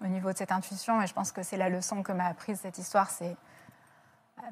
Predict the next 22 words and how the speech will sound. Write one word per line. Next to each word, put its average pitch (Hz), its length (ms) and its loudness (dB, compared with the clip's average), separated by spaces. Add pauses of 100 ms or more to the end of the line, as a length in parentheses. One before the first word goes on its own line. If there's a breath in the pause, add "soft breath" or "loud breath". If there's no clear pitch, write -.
plusieurs 233 300 8
leçons, 247 340 6
à 185 100 8
la 185 100 8
fois 214 160 4
qu'il 214 120 2
y - 20 8
a 190 40 8
des... 180 340 2 (500)
Je 202 140 -12
suis 190 160 -6
protégée 214 520 4
là-haut 208 340 8
par, 175 280 2
euh, 175 60 0 (480)
une 185 100 0
bonne 190 140 6
étoile, 208 480 6
euh, 180 140 4
des 175 280 0
anges, 202 360 4
euh, 180 80 -2